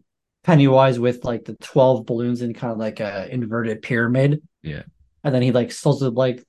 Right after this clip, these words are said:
Speaker 1: lets them go up and he's holding the string. And I forget what Pennywise says in this scene, but
Speaker 2: It's the "We all float here," isn't it?
Speaker 1: Yeah, he probably says it multiple times. Yeah, I think he does say something like that.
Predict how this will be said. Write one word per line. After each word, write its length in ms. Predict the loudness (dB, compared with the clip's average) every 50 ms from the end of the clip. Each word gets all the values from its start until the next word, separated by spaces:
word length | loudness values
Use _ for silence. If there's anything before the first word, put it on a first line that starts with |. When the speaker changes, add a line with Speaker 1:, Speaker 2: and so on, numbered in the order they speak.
| -6
Speaker 1:
lets 220 | -2 -2 -2 -2 -4
them 100 | -6 -2
go 220 | 0 0 0 0 0
up 240 | -2 -2 -6 -6
and 140 | -8 -8 -8 -10
he's 120 | -10 -8
holding 240 | -6 -6 -6 -6 -6
the 60 | -8
string. 420 | -10 -14 -14 -8 -6 -6 -6 -6 -6
And 220 | -8 -8 -10 -12
I 100 | -14 -10 -4
forget 220 | 2 2 4 4
what 240 | 6 4 4 4 2
Pennywise 460 | 2 2 4 4 4 4 2 2 -2
says 220 | -4 -6 -6 -6
in 120 | -8 -8 -8
this 180 | -8 -8 -10 -8
scene, 320 | -6 -4 -2 0 0 0
but 320 | 0 -2 -2 -4 -6 -10 _ _ _ _ _ _ _ _ _ _ _ _ _ _ _ _ _ _ _ _ _ _ _ _ _ _ -12
Speaker 2:
It's 220 | -12 -12 -12 -10
the 220 | -6 -4 -2 -2 -2
"We 160 | -2 -2 -2
all 140 | -2 -2 -4
float 340 | -6 -8 -6 -6 -6 -6 -6
here," 400 | -6 -6 -6 -6 -6 -10 -14 _ _ _ _ _ _ _ _ -14
isn't 200 | -10 -8 -6 -6
it? 160 | -6 -8 -8 _ _ _ _ _ _ _ _ _ _ _ _ _ _ _ _ _ _ _ _ _ _ _ _ _ _ _ _ _ _ 2
Speaker 1:
Yeah, 280 | 4 6 6 6 6 4
he 100 | 2 2
probably 220 | 4 4 4 4
says 180 | 2 -2 -2 -2
it 60 | -2
multiple 320 | -4 -4 -6 -6 -10 -12 -10
times. 340 | -8 -6 -6 -4 -4 0
Yeah, 220 | 0 2 2 0 0
I 20 | -2
think 140 | -2 -2
he 60 | -2 -2
does 240 | -4 -4 -6 -6
say 180 | -8 -8 -8 -8
something 280 | -8 -10 -10 -10 -10 -12
like 180 | -12 -12 -10
that. 280 | -10 -10 -10 -10 -12